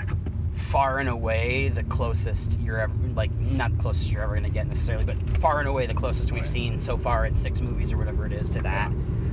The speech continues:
Speaker 1: Uh, there's actually, there's a, a, a fight scene, which you've seen tiny snippets of in the trailers, but there's a, there's a fight scene on Cybertron in the first, like, three to five minutes of the movie where Optimus Prime kind of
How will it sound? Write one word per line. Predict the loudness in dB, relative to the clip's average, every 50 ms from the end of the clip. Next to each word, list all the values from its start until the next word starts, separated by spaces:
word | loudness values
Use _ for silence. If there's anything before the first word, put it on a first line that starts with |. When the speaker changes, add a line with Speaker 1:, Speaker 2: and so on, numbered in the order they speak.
| 0 0 0
Speaker 1:
Uh, | 0 2 2 2 2 0 0 0 -2 -2 -2 -2 0
there's | 0 0 2 2 2
actually, | 2 2 2 0 0 0
there's | 0 0 0 0
a, | 0 0 0 0 0 0 -2 -2 0 -2
a, | -2
a |
fight | -2 0 -2 -2 -2 -2 -2
scene, | -2 -2 -2 -2 -2 -2 -2 -2 -2 -2 -2 -2 -2
which | -2 -2 -2
you've | -2 -2 0
seen | 0 0 0 0 -2 -2 -2 -2 -2 -2 -2 -2 -2 -2 -2 -2 -2 -2
tiny | -2 -2 -2 -2 0 0
snippets | -2 -2 -2 -2 -2 -2 -2 -2 0
of | 0 -2 -2
in | -2
the | -2 -2
trailers, | -2 -2 -2 -2 -2 -2 -2 -2 -2 -4
but | -4 -2 -2
there's | -2 0 0
a, | 0 0 0 -2 -2 -2 -2 -4 -2 -2 -2 -2 -2
there's | 0 -2 0
a | -2
fight | -2 -2 -2 -2 -2 -2 -2
scene | -2 -2 0 0 0 0 2 0 2 2
on | 2 2 0 0 -2
Cybertron | -2 -2 -2 -2 -2 -2 -2 -2 0 0 0 0 0 0 0 0 0 2 2
in | 0
the | 0 0
first, | -2 -2 -2 -2 -2 -2
like, | -2 -2 -2 -2 -4 -4
three | -4 -4 -4 -2
to | -2
five | 0 0 0 2 2 2
minutes | 0 0 0 -2 -2 -2
of | -2 -2
the | 0
movie | 0 0 0 0 -2 -2 -2 -2 -2 0 0 0 0 0 0 0 -2 -2 -2 0 0 0 0 0 2 2
where | 2 4 4
Optimus | 4 4 2 0 0 0 0 0
Prime | 0 0 2 2 2 2 2 0 0 0 0 0 -2 -2 -2 -2 0 0 0 -2 -2 -2 0 0 2
kind | 2 2 2 2 0
of | 0